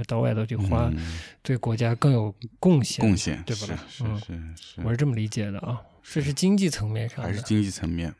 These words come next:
Speaker 1: 这个可以跟这个七普嘛，第几次人口普查也挂钩起来。
Speaker 2: 对，这次人口普查也是出了各种新的数据嘛。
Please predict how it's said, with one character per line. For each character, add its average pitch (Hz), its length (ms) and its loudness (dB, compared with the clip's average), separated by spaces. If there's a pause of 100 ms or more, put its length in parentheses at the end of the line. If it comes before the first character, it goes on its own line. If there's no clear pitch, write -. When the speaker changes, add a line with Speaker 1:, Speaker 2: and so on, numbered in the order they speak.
(100)
Speaker 1:
这 - 140 -4
个 180 140 2
可 180 160 0
以 185 120 6
跟 185 280 2
这 196 100 4
个 160 340 4 (140)
七 269 300 4
普 143 200 2
嘛， 123 200 4
第 214 160 2
几 143 120 2
次 127 220 2
人 147 100 6
口 147 140 4
普 143 180 -4
查 117 300 -2
也 147 140 0
挂 113 200 -2
钩 113 200 -4
起 - 200 -8
来。 113 80 -10 (380)
Speaker 2:
对， 101 200 -2 (220)
这 139 180 -2
次 120 400 -2
人 120 140 2
口 131 120 4
普 98 80 -2
查 92 240 -2
也 95 140 0
是 98 500 -2 (320)
出 - 220 -8
了 110 100 -2
各 120 160 -2
种 95 200 0
新 110 240 0
的 95 260 2
数 113 300 0
据 110 200 -2
嘛。 85 280 -4